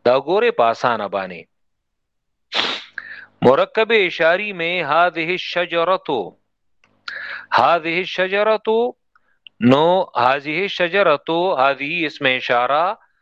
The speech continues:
او الشجرة مشار الیه.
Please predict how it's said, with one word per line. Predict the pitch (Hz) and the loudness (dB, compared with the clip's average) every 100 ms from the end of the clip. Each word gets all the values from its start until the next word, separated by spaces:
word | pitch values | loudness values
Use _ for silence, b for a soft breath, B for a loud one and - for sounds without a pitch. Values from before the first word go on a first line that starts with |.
| _ _ | _ _
او | 113 127 160 | 0 2 2
الشجرة | 170 - 147 139 139 143 - 180 196 - | 2 0 -2 0 2 0 0 2 2 2
مشار | 127 127 147 147 139 | -2 0 0 0 -2
الیه. | 135 120 117 117 98 | -6 -2 0 0 -2